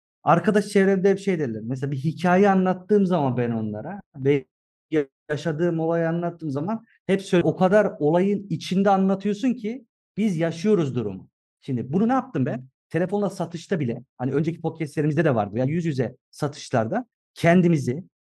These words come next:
acı noktaları ve bizim uygulayacağımız tedaviyi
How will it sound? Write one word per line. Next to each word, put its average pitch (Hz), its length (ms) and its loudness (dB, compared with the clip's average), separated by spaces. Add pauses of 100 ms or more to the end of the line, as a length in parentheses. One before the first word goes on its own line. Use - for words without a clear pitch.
(140)
acı 156 260 2
noktaları 156 720 0 (160)
ve 139 140 -6
bizim 180 320 2
uygulayacağımız 139 840 0
tedaviyi 147 800 0